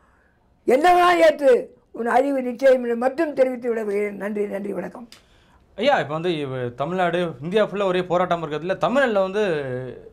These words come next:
Speaker 2: இ-, அதாவது முதல்வர், துணை முதல்வர் ரெண்டு பேருமே தனித்தனியா விளம்பரம் கொடுக்குறாங்க. "வெற்றி நடை போடுது தமிழகமேன்னு." இதை எப்படியா பாக்குறீங்க?
Speaker 1: அதாவது,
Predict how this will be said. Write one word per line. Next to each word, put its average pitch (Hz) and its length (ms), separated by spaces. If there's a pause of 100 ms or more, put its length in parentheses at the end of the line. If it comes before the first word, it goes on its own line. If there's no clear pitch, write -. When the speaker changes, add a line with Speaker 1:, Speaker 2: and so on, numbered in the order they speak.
Speaker 2:
இ-, 160 160
அதாவது 196 300
முதல்வர், 185 500
துணை 175 180
முதல்வர் 160 260
ரெண்டு 180 200
பேருமே 180 280
தனித்தனியா 247 600
விளம்பரம் 208 300
கொடுக்குறாங்க. 160 220
"வெற்றி 160 200
நடை 170 240
போடுது 160 220
தமிழகமேன்னு." 147 640
இதை 165 140
எப்படியா 175 180
பாக்குறீங்க? 131 480 (1400)
Speaker 1:
அதாவது, 220 720